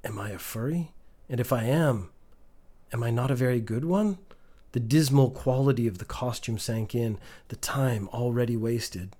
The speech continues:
What was he supposed to be doing? It, it wasn't this. It wasn't to go to a furry convention. It was supposed to be saving the cat? Doubt.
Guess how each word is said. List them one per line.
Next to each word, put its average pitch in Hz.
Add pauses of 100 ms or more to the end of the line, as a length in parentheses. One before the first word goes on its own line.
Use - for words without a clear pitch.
(240)
What 147
was -
he 151
supposed 147
to 151
be 143
doing? 151
It, 110 (480)
it 123
wasn't 139
this. 101 (560)
It 143
wasn't 170
to 131
go 123
to 127
a 90
furry 156
convention. 110 (640)
It 131
was 131
supposed 147
to 147
be 123
saving 131 (680)
the 117
cat? 180 (1080)
Doubt. 156